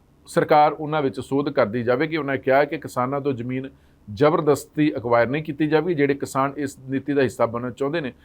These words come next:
ਸਿਰਫ ਉਹਨਾਂ ਤੋਂ ਹੀ ਜ਼ਮੀਨ ਲਈ ਜਾਏਗੀ।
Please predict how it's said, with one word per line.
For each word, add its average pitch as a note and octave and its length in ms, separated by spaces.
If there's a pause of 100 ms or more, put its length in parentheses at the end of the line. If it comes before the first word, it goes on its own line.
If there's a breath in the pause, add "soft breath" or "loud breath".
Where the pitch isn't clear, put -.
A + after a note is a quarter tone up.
(180 soft breath)
ਸਿਰਫ F#3+ 240 (100)
ਉਹਨਾਂ D#3+ 240
ਤੋਂ C#3+ 160
ਹੀ C3 120
ਜ਼ਮੀਨ A2+ 380 (140)
ਲਈ A#2 220
ਜਾਏਗੀ। G2+ 320